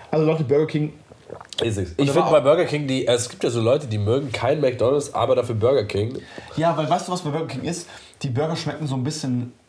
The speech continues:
Speaker 2: Frischer.
Speaker 1: Nee, so ein bisschen, wie sagt man da? So ein bisschen, äh, gerösteter.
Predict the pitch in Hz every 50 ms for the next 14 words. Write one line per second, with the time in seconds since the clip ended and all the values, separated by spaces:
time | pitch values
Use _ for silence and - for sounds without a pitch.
0 | _ _ - - - - - - - 117 104 95 82 82 82 - - 131 151 180
1 | 185 160 120 113 117 123 151 - - 135 127 123 127 151 160 151 135 120 120 117
2 | 107 - - - - - - - _ _ - - - _ _ _ - - - -
3 | 135 131 135 151 151 - 143 120 123 127 123 120 117 - - - 123 120 117 113
4 | - - 127 113 107 147 175 - - - - 113 - - 90 95 -